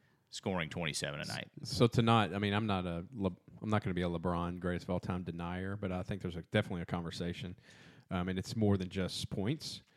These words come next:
Speaker 2: When, when I saw him pass, and he's in the, like, top five assists.
Speaker 1: Yeah.
Speaker 2: When I saw that the other day, I was like, "Okay, I need to probably shut up." That, that's where I used to say Tom Brady, "Never. There's so many other players." And then he won another Super Bowl, and it's like, "All right, I have to change my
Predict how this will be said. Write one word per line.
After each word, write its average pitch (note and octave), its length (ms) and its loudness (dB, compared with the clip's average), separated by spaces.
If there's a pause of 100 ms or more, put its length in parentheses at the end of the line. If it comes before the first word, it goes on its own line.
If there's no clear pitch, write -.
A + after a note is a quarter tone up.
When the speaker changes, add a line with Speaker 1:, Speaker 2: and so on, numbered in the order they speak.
(400)
Speaker 2:
When, G2+ 260 2
when G2 200 0
I G2 60 4
saw G#2 380 4
him G2+ 180 0
pass, F#2+ 420 0
and G2+ 100 -4
he's D3 160 0
in C#3 80 4
the, G2 80 0
like, E2+ 200 -4
top - 300 -2
five E2 280 -2
assists. - 800 -6
Speaker 1:
Yeah. - 80 4 (640)
Speaker 2:
When G2 120 -2
I G2+ 60 4
saw G#2+ 240 2
that F2+ 180 2
the G#2 80 0
other F#2+ 120 2
day, G2 220 0
I F#2+ 60 0
was F2+ 160 -8
like, - 160 -10
"Okay, - 200 -8
I - 160 -10
need F2+ 120 -10
to - 60 -10
probably - 280 -8
shut - 220 -8
up." D#2+ 160 -4
That, A2+ 160 0
that's B2+ 220 6
where A#2 180 8
I G2+ 120 6
used G2+ 300 -2
to A#2 60 -2
say A2 200 2
Tom G#2 240 0
Brady, G2+ 300 0
"Never. G2+ 400 -4
There's G#2 180 -4
so A2 120 -2
many G#2 160 0
other G#2 120 2
players." G#2+ 440 0
And A2 120 -4
then G#2+ 120 -2
he A2 80 -4
won G#2+ 200 -2
another G2+ 200 -2
Super G2+ 200 -2
Bowl, G2 160 -2
and G2 60 -2
it's - 80 -6
like, F#2+ 160 -6
"All D2+ 60 -8
right, E2+ 140 -6
I F#2 40 -6
have G2+ 120 -6
to F#2 60 -8
change F#2+ 280 -6
my F2 180 -4